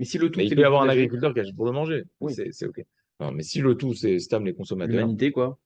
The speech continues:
Speaker 2: Ouais.
Speaker 1: Là, du coup, t'as beaucoup plus de
Speaker 2: Là,
Speaker 1: gens.
Speaker 2: t'as, t'as des, t'en as qui achètent, euh, voilà,
Speaker 1: Tu peux
Speaker 2: euh,
Speaker 1: pas
Speaker 2: pour,
Speaker 1: établir le même droit.
Speaker 2: voilà.
Speaker 1: C'est sur,
Speaker 2: Bon.
Speaker 1: c'est ta, c'est ton, c'est ton ensemble
Speaker 2: Ouais,
Speaker 1: qui
Speaker 2: c'est
Speaker 1: dépend.
Speaker 2: ton ensemble. Ok. Tanoura banane. Ma ou noten lo. Ok. Qu'est-ce qu'il est chayav de rembourser dans le cas où il doit, on doit faire activer la garantie.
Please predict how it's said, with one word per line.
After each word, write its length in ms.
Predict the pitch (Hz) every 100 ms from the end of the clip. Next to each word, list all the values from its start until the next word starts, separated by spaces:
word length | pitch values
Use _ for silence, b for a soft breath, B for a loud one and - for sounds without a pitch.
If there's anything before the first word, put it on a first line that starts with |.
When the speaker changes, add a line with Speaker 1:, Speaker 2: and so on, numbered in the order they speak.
| _
Speaker 2:
Ouais. 140 | 90 82 104 _ _ _ _ -
Speaker 1:
Là, 140 | 120
du 120 | 120
coup, 140 | 120 143
t'as 100 | 113
beaucoup 240 | 123 127
plus 200 | - 123
de 60 | 120
Speaker 2:
Là, 200 | 123 127
Speaker 1:
gens. 60 |
Speaker 2:
t'as, 120 | 113
t'as 160 | 101 101
des, 120 | 98 95 95
t'en 140 | 87 98
as 100 | 101
qui 100 | 98
achètent, 300 | 92 92 -
euh, 160 | 87
voilà, 460 | 90 85 80 90 87
Speaker 1:
Tu 80 | 92
peux 80 |
Speaker 2:
euh, 40 | -
Speaker 1:
pas 120 | 156
Speaker 2:
pour, 180 | - -
Speaker 1:
établir 280 | - 120 131
le 100 | 127
même 140 | 120 110
droit. 160 | 101 -
Speaker 2:
voilà. 160 | 82 _ _ _
Speaker 1:
C'est 140 | -
sur, 140 | 107 -
Speaker 2:
Bon. 80 |
Speaker 1:
c'est 120 | - 131
ta, 160 | 123
c'est 160 | 117 123
ton, 220 | - 123
c'est 100 | -
ton 160 | - 123
ensemble 240 | 123 135
Speaker 2:
Ouais, 60 | 98
Speaker 1:
qui 20 |
Speaker 2:
c'est 60 |
Speaker 1:
dépend. 140 | 117 98
Speaker 2:
ton 60 | 98
ensemble. 280 | 95 - - -
Ok. 320 | 85 104 92
Tanoura 240 | 113 117 113
banane. 220 | 90 71 - _ _ _ _ _ _
Ma 140 | 113 135
ou 100 | 143
noten 300 | 120 110 90
lo. 160 | - _ _ -
Ok. 180 | 90 107 120 - _ _ _ _ _ _ _ _ _
Qu'est-ce 240 | - 123 117
qu'il 220 | - 104
est 200 | 110 123
chayav 260 | 104 101 104
de 80 |
rembourser 380 | 98 95 76 -
dans 100 | 85
le 80 | 85
cas 140 | 104
où 120 | 107 98
il 60 |
doit, 400 | 90 90 87 90
on 120 | 90 87
doit 180 | 90
faire 220 | 85 98 87
activer 320 | 87 92 92
la 100 | 87
garantie. 400 | 87 85 -